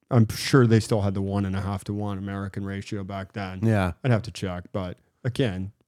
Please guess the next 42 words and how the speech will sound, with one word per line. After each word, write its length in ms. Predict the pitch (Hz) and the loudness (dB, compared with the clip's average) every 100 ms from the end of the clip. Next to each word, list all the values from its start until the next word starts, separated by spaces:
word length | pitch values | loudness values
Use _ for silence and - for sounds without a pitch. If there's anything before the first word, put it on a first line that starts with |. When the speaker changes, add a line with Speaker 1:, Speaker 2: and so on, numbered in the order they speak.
| - | 2
Speaker 1:
with 160 | 135 | 2
inflation, 560 | 135 120 139 135 127 147 | 4 2 4 4 4 0
it's 80 | 135 | 0
Speaker 2:
Few 40 | - | 0
Speaker 1:
probably 200 | 143 123 | 4 6
Speaker 2:
hundred. 180 | 123 | 6
Speaker 1:
twenty-five 460 | 107 127 110 98 90 | 4 2 2 -2 -6
thousand 380 | - 87 90 92 | -8 -8 -8 -8
dollars. 160 | 90 | 0
Speaker 2:
Oh, 80 | 101 | 2
I 60 | 92 | 4
was 100 | 92 | 4
gonna 120 | 95 | 2
say 140 | 90 | 0
a 40 | 95 | -2
couple 260 | - 85 | -2 -2
hundred 260 | 87 98 95 | 0 0 0
thousand. 340 | 104 101 110 139 | -2 0 2 6
<laughs> 0 | |
Speaker 1:
Um, 480 | 123 - 151 - - | 6 6 4 -2 -6
Speaker 2:
It's 100 | - | 0
not 140 | 131 110 | 2 4
that 140 | 90 | 2
much. 200 | 80 82 | -2 -2
Speaker 1:
I 120 | 113 147 | 4 6
would 60 | |
Speaker 2:
Nah. 40 | 147 | 6
Speaker 1:
say 100 | 127 | 4
it's 80 | 120 | 4
probably 200 | 120 104 | 2 0
twenty-five 400 | 107 98 95 95 | 0 -4 -4 -8
thousand 300 | 92 90 - | -10 -8 2
Speaker 2:
Yeah, 80 | 131 | 2
Speaker 1:
American, 240 | 110 110 | 4 0
Speaker 2:
twenty-five 220 | 98 92 | 0 -2
grand. 140 | 92 92 | 0 -2
Speaker 1:
just 140 | 127 | 0
top 180 | 117 95 | 0 0
of 40 | |
my 140 | 98 87 | -4 -4
head. 240 | 90 90 - _ _ _ _ - - _ _ _ _ - 151 139 | -2 -4 -6 _ _ _ _ -20 -20 _ _ _ _ -14 -12 -8
So, 560 | - 185 160 147 151 | 6 10 12 10 8